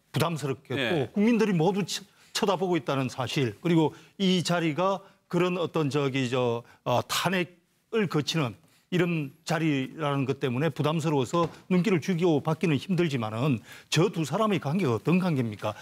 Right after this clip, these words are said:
Speaker 2: 음.
Speaker 1: 사십 년 동안 그렇게 친하게 지냈고
Speaker 2: 예.
Speaker 1: 붙어서 지냈고 그리고 사실은 최순실 씨가 독일 그 도피에 있는 과정에서도 수시로 전화 통화를 했던 사이 아닙니까?
Speaker 2: 예.
Speaker 1: 그런데 그렇게 수시로 의사교환을 하던 사이에서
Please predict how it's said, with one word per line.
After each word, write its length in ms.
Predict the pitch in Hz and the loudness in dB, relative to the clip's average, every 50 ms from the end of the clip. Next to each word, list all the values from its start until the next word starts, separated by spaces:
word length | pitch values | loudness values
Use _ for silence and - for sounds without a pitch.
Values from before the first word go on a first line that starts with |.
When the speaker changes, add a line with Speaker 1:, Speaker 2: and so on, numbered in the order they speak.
| - - | -6 -2
Speaker 2:
음. 80 | 120 | -2
Speaker 1:
사십 340 | - 107 - 156 151 - 233 | 0 0 0 0 0 2 2
년 220 | 240 247 254 220 214 | 4 4 2 2 0
동안 260 | 226 214 208 196 156 | 0 0 0 0 0
그렇게 320 | - 208 262 254 - 277 | 0 0 0 0 0 -2
친하게 400 | 220 - - - 196 180 202 208 170 | -4 -2 -4 -2 -2 0 0 -2 -2
지냈고 540 | - 160 135 143 147 - - 131 110 104 - - | -2 -2 -2 -2 -2 -4 -6 -6 -6 -8 -8 -6
Speaker 2:
예. 220 | 123 120 113 101 | -4 -4 -2 -2
Speaker 1:
붙어서 340 | 226 262 - 202 214 170 156 | -2 0 0 0 0 0 -2
지냈고 520 | 123 - 131 139 156 - - 127 107 90 - _ _ - - - _ | -2 -2 -4 -4 -4 -4 -6 -8 -10 -10 -12 _ _ -20 -20 -20 _
그리고 320 | - 208 233 262 254 233 208 | -2 0 0 2 2 0 0
사실은 420 | - - 208 185 254 - 208 156 - - - - - - | 0 -2 -2 0 0 0 0 -2 -6 -12 -20 -20 -14 -8
최순실 480 | - - 233 214 202 262 226 220 247 202 | -4 -2 -2 0 0 0 0 0 0 -2
씨가 240 | - 254 214 208 185 | -2 -2 -2 -2 0
독일 480 | - 190 220 208 233 262 240 233 220 | 0 0 0 2 2 2 2 0 0
그 420 | 160 196 190 180 160 151 127 117 - - | 2 2 2 4 2 2 0 -2 -4 -4
도피에 340 | 147 156 - - 247 247 247 | -4 -2 0 0 0 0 0
있는 260 | 220 196 202 214 190 | -2 -2 -2 -2 -2
과정에서도 600 | 143 131 131 - 202 170 160 143 - - 175 147 | -2 -4 -2 -2 0 0 0 -2 -2 -2 -2 -2
수시로 500 | - - - 262 247 - - 302 320 269 | -2 0 2 2 2 2 0 -2 -4 -4
전화 220 | - - 202 190 202 | -4 -4 -4 -4 -4
통화를 320 | - 185 214 208 196 175 | -4 -4 -2 0 0 0
했던 280 | 156 185 190 208 180 143 - - - - | 0 0 0 0 0 0 -2 -8 -14 -10
사이 300 | - - 233 233 190 170 | -4 -2 -2 0 0 -2
아닙니까? 580 | 139 113 123 127 131 117 - 135 135 117 - - | -2 -2 -4 -4 -4 -4 -2 -2 -2 -2 -2 -4
Speaker 2:
예. 180 | 127 127 120 101 | -4 -4 -4 -2
Speaker 1:
그런데 280 | - 247 285 294 285 233 | 0 0 2 2 0 0
그렇게 340 | - - 262 285 233 285 277 | 0 0 0 0 2 0 -2
수시로 720 | 202 - - - 233 - - 285 311 294 262 214 - - _ _ _ - | -2 -2 -4 -4 -2 0 0 0 2 0 0 -2 -4 -8 _ _ _ -2
의사교환을 760 | 170 196 180 226 220 214 220 220 214 208 202 190 190 202 190 | 0 0 2 2 0 0 0 0 0 0 0 -2 -2 -2 -2
하던 260 | - 208 196 202 202 | -2 -2 -2 -2 -2
사이에서 540 | 175 185 202 190 165 156 131 - 226 240 208 | -2 0 0 2 0 0 0 0 0 0 -2